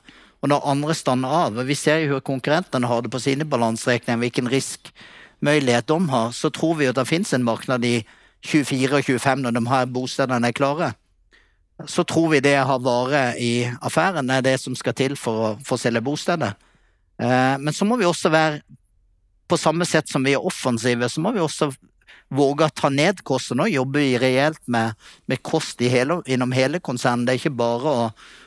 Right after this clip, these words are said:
å dra ned på personal. Det handler om å se over alt. Alt ifra lisenskostnader. Jeg måtte anvise en lisenskostnad fra Microsoft nå på over elleve millioner på et stort konsern. Det er klart det hjelper om man kan ta ned ti prosent på her og ti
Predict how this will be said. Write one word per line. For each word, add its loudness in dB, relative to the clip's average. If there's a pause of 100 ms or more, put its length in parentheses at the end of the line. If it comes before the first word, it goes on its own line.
(120)
å -2
dra 0
ned 2
på -2
personal. 0
Det 0
handler 0
om -2
å -4
se 0
over 0 (100)
alt. -4 (120)
Alt -4
ifra 2
lisenskostnader. 0
Jeg 0
måtte 0 (680)
anvise 2
en 0
lisenskostnad 0
fra 2
Microsoft 0
nå -2
på 0
over 2
elleve 0
millioner -2
på -4
et -6
stort -2
konsern. -2 (540)
Det 0
er -2
klart 2
det 4
hjelper 0
om 0
man -4
kan 0
ta -2
ned 0
ti 0 (100)
prosent -4
på -2
her 2
og -6
ti 0